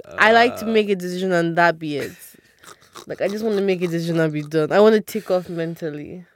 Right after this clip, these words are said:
Speaker 2: Oh.
Speaker 1: So, um, it's interesting, but we shall see
Speaker 2: Mm.
Speaker 1: how things unfold.
Speaker 2: What's been is, I, we've, it looks, seems like we've not talked about it
Speaker 1: Yeah.
Speaker 2: properly. How s-, what has been the most stressful thing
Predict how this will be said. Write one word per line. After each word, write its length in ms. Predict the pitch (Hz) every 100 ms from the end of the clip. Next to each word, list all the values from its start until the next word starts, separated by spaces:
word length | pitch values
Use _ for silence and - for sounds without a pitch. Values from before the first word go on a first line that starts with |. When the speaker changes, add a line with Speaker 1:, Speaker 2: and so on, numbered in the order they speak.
| _ -
Speaker 2:
Oh. 1200 | 151 165 180 185 185 185 180 180 175 170 151 131 -
Speaker 1:
So, 540 | - 180 247 240 247
um, 200 | 247 240
it's 100 | 262
interesting, 480 | 196 302 277 220 220
but 80 | 202
we 80 | 208
shall 220 | 196 196
see 340 | 190 - 180 143 170 _ _ _ _ _ _ _ -
Speaker 2:
Mm. 280 | 151 156 117
Speaker 1:
how 240 | 196 190
things 280 | 180 170 170
unfold. 540 | 151 160 - - 90 120
Speaker 2:
What's 240 | 151 139
been 340 | 120 135 135 -
is, 360 | 120 113 110 - - -
I, 140 | 117
we've, 460 | 123 104 107 123 117
it 180 | 117 120
looks, 220 | 135 139
seems 360 | - 165 139 113
like 160 | 104
we've 120 | 101 104
not 200 | 113 107
talked 180 | 101 95
about 400 | 90 92 90 -
it 120 | 90 - -
Speaker 1:
Yeah. 260 | - 147 165
Speaker 2:
properly. 440 | 104 - 87 85 - _ _ _
How 140 | 120
s-, 140 | 123 - _ _
what 320 | 107 110 123 123
has 160 | 104
been 220 | 92 101 98
the 60 |
most 240 | 92 90 -
stressful 480 | - 90 - 90 87
thing 300 | 82 80